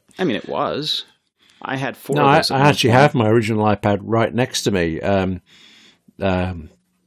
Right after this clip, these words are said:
Speaker 1: I waited up until three A M out, no, I, I went at three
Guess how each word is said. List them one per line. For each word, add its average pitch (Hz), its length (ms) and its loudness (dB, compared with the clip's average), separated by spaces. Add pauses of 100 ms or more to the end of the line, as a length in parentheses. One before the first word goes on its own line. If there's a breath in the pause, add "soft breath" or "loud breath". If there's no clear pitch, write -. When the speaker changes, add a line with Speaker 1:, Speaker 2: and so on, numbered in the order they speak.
(160)
Speaker 1:
I 147 140 -4
waited 156 300 -2
up 131 180 -4
until 113 260 -4
three 127 520 -2
A 117 40 0
M 113 160 -4
out, 101 240 -8
no, 131 100 -2
I, 120 200 -2
I 120 80 -4
went 135 240 -2
at 110 100 -8
three 120 200 -4